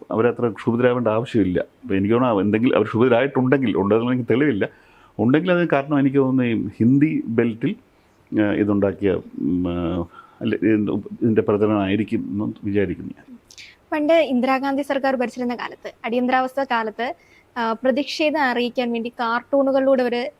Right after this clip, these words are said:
Speaker 2: വരച്ചിരുന്നു. അല്ലെങ്കിൽ ഇന്ദിരാഗാന്ധിക്ക് പോലും അല്ലെങ്കിൽ സർക്കാരിന് പോലും മനസ്സിലാകാത്ത രീതിയിൽ പ്രതിഷേധം മാധ്യമപ്രവർത്തകർ അറിയിച്ചിരുന്നു എന്ന് പറയുന്നുണ്ട്. അപ്പോ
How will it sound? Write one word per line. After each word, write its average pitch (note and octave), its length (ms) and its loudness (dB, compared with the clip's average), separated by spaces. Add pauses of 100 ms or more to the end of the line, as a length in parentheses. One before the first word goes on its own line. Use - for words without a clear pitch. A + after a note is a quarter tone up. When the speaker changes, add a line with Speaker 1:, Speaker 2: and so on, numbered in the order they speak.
Speaker 2:
വരച്ചിരുന്നു. A3+ 480 -4
അല്ലെങ്കിൽ A#3 240 -6
ഇന്ദിരാഗാന്ധിക്ക് B3+ 640 -2
പോലും B3+ 200 -2
അല്ലെങ്കിൽ A3+ 220 -4
സർക്കാരിന് B3+ 400 -2
പോലും C4 200 -4
മനസ്സിലാകാത്ത B3+ 680 -4
രീതിയിൽ A3 540 -6
പ്രതിഷേധം B3+ 540 -2 (260)
മാധ്യമപ്രവർത്തകർ C4 800 -2
അറിയിച്ചിരുന്നു A#3+ 520 -4
എന്ന് A3+ 120 -8
പറയുന്നുണ്ട്. - 420 -14 (540)
അപ്പോ D#4+ 360 0